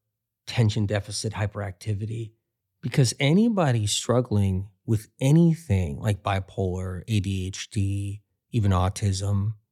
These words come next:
or depersonalization, depression, anxiety, O C D, they need sugar to the brain cells, neurons, neurotransmitter chemicals, all need the building blocks.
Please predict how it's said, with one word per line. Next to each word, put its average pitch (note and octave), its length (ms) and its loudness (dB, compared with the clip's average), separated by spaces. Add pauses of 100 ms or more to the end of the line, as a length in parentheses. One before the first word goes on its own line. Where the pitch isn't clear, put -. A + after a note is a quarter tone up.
(200)
or A2 380 0 (380)
depersonalization, G#2 960 0
depression, G2+ 500 -2
anxiety, G2 760 -2 (480)
O A#2 160 4
C G#2+ 260 2
D, G2+ 380 -2 (720)
they A#2 300 4
need G2+ 380 2
sugar C#3+ 580 -2 (240)
to G2+ 360 2
the G#2+ 160 -4
brain F#2+ 360 -2
cells, - 580 -6 (260)
neurons, A2+ 720 2
neurotransmitter G#2+ 800 2
chemicals, - 560 -10 (360)
all A#2+ 320 2
need G#2+ 300 2
the A2 60 -10
building G2 460 -4
blocks. G2 560 -8